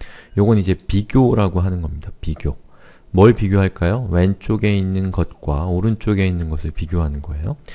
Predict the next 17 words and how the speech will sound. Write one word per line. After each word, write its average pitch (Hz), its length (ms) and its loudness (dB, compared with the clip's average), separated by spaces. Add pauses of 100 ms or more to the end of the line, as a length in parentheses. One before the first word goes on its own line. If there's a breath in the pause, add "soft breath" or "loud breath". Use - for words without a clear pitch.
(320 loud breath)
자, 92 180 2
예를 110 240 4
들어서 98 300 0
제가 85 260 0
여기다가 85 500 -2 (300)
일이라고 131 460 0
적고요. 85 460 -4 (200)
여기다가는 85 640 -4 (440 loud breath)
십이라고 123 580 -2
적었어요. 76 540 -4 (600 loud breath)
그러면 113 520 4 (400 soft breath)
십과 - 720 2
일이 139 260 2
있는데 82 380 2
중간에 98 440 2
뭐가 90 280 2
있죠? 120 320 -2